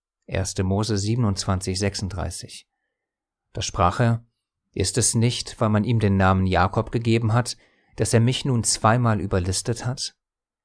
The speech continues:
Mein Erstgeburtsrecht hat er weggenommen,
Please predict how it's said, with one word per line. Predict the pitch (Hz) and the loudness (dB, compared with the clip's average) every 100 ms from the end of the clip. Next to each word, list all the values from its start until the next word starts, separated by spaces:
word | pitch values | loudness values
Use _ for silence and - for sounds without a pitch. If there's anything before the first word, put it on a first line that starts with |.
| _ | _
Mein | - 104 120 131 | 0 4 4 2
Erstgeburtsrecht | - 127 - 127 107 95 - 104 90 - | 2 0 0 -2 2 2 0 -2 0 0
hat | 107 | 0
er | 107 110 | 2 2
weggenommen, | 123 117 95 82 80 | 0 0 -2 -4 -8